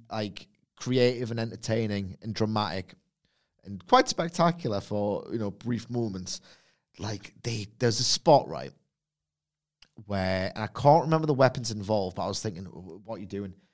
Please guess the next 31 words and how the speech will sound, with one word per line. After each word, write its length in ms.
If 140
you're 140
a 40
character, 640
even 220
in 80
this 120
silly 280
context 500
that 120
is 100
a 40
wrestling 360
match, 240
like, 80
what 120
are 40
you 60
doing?" 240
So 100
Tiffany 280
Stratton 360
withdraws 460
from 180
under 180
the 80
ring, 300
like, 300
a, 140
a 40
toolbox, 840